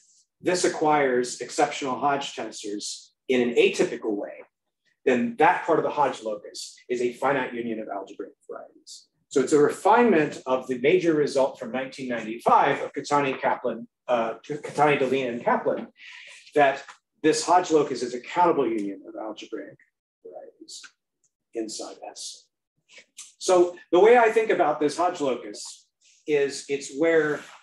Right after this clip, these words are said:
um, a certain group, which is the smallest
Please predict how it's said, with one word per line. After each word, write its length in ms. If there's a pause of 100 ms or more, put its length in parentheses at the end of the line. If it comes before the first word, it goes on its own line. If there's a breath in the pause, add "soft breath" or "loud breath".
(220 loud breath)
um, 360 (640)
a 40
certain 380
group, 420 (1000 loud breath)
which 200
is 140
the 80
smallest 720